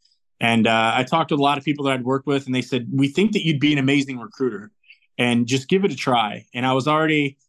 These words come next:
halfway through, I think it was at nine years, maybe ten years in the Air Force when that happened. And, uh, I said, "You know what? Let me put my best forward,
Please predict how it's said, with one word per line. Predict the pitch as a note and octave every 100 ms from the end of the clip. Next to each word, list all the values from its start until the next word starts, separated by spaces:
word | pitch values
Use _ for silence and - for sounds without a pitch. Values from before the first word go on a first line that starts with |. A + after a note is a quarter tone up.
| -
halfway | D3+ D3 D#3 C#3
through, | B2+ C3+ C#3
I | C3
think | F3
it | D#3+
was | C#3+
at |
nine | B2+ B2+ C3+ C#3
years, | B2+ C3+ C#3
maybe | C#3 A#2+
ten | A2 C3+ C3
years | C#3 C3+
in | B2+
the | A#2
Air | B2+
Force | D3 C#3+ D3 - - _ _ _
when | B2+
that | B2 A#2+
happened. | C#3+ - B2 A#2+ A#2
And, | A#2
uh, | A#2 A2+ A#2 - _ _ _ _ - _ -
I | C3
said, | F3+ E3+
"You |
know | F#3
what? | F#3+ F#3 D#3+
Let |
me | F3+
put | F3+ F3
my | D#3+
best | D3+ D3+
forward, | - D3+ D3